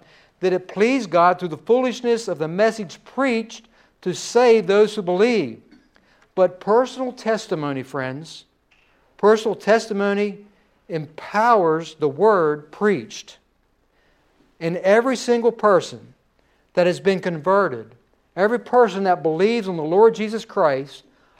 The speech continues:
ought to be willing to tell their story. What the Lord has done for him or her, for you, should be willing to tell what the Lord has done.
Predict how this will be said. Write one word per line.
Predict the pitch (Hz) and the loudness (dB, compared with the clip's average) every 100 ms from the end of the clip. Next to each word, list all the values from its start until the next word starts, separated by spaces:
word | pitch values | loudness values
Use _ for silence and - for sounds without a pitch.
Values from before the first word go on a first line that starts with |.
| - | -6
ought | 185 214 226 - | 4 4 4 -2
to | 226 | -4
be | 233 | -2
willing | 190 196 196 196 | 0 0 0 -2
to | 180 170 | -6 -8
tell | - 190 190 190 190 190 _ _ 131 | -6 -2 0 0 -2 -6 _ _ -6
their | 156 175 | 0 0
story. | 175 - 160 117 113 _ _ _ _ _ _ _ _ _ _ _ _ _ _ | -2 -8 -6 -8 -14 _ _ _ _ _ _ _ _ _ _ _ _ _ _
What | 151 160 226 226 214 | -6 2 4 4 0
the | 214 | 2
Lord | 202 202 208 214 | 4 4 4 2
has | 175 151 | -2 -4
done | 139 185 190 185 180 _ _ _ _ | -2 -2 -2 -6 -14 _ _ _ _
for | - 135 | -10 -6
him | 156 160 | -6 -6
or | 135 | -8
her, | 135 95 _ _ _ _ _ _ _ _ _ _ _ _ _ | -10 -12 _ _ _ _ _ _ _ _ _ _ _ _ _
for | - 127 | -10 -10
you, | 135 120 104 - - - _ _ _ - _ _ | -8 -10 -12 -20 -20 -20 _ _ _ -20 _ _
should | - 156 | -8 -6
be | 147 | -4
willing | 165 202 220 | 0 0 0
to | 208 | -2
tell | - 190 151 | -4 -2 0
what | 151 151 | 0 -4
the | |
Lord | 131 165 185 185 | -8 -4 -2 -2
has | 160 147 | -6 -10
done. | 160 143 110 | -6 -8 -8